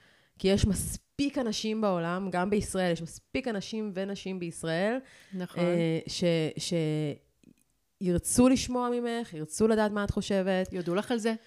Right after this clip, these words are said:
Speaker 1: יודו לך על זה, ירצו להיות חברות שלך, ירצו להרים אותך, ירצו לעזור לך, ירצו להיות שותפות שלך אחר כך ל-, ל-, לעסקים. אה, יש, יש מספיק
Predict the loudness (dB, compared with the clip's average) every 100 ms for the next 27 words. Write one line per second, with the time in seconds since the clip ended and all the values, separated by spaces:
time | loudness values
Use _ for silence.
0 | -20 _ 4 8 8 8 6 6 6 6
1 | 6 6 6 4 2 2 2 0 0 0
2 | 4 6 4 4 2 2 0 -2 0 0
3 | 0 0 -2 0 -2 -4 -8 -10 -4 -2
4 | -2 -4 -8 -4 -2 0 0 0 -4 -2
5 | 0 2 2 2 2 2 0 0 4 4
6 | 4 -4 -14 -20 -20 _ _ -6 -4 -2
7 | -4 -4 -6 -2 0 0 -2 0 0 0
8 | -2 -2 0 0 -2